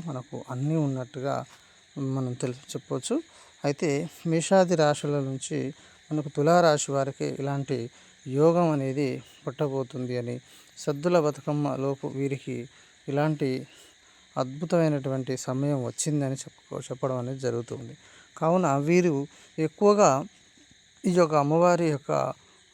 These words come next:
ఆ, మనం వెలిసి అమ్మవారిని ఎక్కడైతే మనం ఊరు నమస్కారం చేసి, అమ్మవారి పర్పస్లో నమస్కారం చేసుకొని, వీరు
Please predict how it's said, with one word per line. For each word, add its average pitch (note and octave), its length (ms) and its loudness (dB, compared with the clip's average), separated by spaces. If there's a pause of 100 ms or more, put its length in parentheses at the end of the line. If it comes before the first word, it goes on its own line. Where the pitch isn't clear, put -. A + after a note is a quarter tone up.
ఆ, B2+ 460 0
మనం C3 420 -4 (540)
వెలిసి D3+ 320 -2
అమ్మవారిని D3 500 4
ఎక్కడైతే D3 420 -4
మనం C#3 320 -6 (380)
ఊరు D3+ 200 0
నమస్కారం C#3+ 600 -2
చేసి, B2+ 300 -10
అమ్మవారి C#3 360 -2
పర్పస్లో C3+ 520 -10
నమస్కారం B2+ 520 -12
చేసుకొని, D#3 640 -10 (1160)
వీరు D3+ 400 2